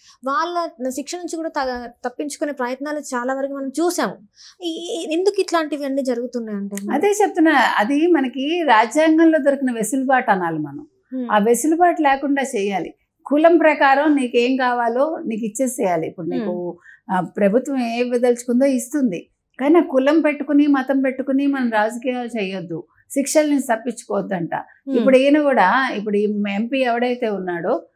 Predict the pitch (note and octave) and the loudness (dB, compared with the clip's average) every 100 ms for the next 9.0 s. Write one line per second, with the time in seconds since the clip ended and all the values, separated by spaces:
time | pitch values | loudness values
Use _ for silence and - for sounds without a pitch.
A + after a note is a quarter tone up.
0 | _ - A#3+ A#3+ B3 C4+ C#4+ D4 C4+ C4 | _ -4 2 2 4 4 4 2 2 0
1 | B3 C4+ C4+ B3+ B3+ A#3+ A#3 A#3 A#3 A3 | -2 -2 -2 -2 -2 -2 -2 -2 -4 -2
2 | A3+ A3+ G#3 G#3 G#3 G#3+ G3 B3 A3+ G3+ | 0 0 -2 -6 -4 -4 0 0 0 -2
3 | G3 G3+ - G#3 A3 G3 F#3+ A3 B3 A#3 | -6 -12 0 2 2 2 -2 -10 -12 -8
4 | G3 G3 D4 A#3+ A#3+ D4 E4+ D4+ D4 B3 | -6 -2 2 4 4 6 4 2 2 2
5 | A3+ A#3+ A#3 G#3 F3 D#3 - _ _ _ | 0 -2 -2 -2 -4 -8 -16 _ _ _
6 | _ _ _ _ _ - G3+ C#4+ D#4 C#4+ | _ _ _ _ _ -8 -4 2 4 4
7 | A3+ C4 B3 G3+ A3 C#4+ C#4+ D4 C4+ C4 | 4 4 4 4 4 4 2 0 -2 -2
8 | A#3+ A3+ A3 G#3 G3+ G3 F#3+ F#3 F#3 | 0 0 4 6 6 4 0 -4 -10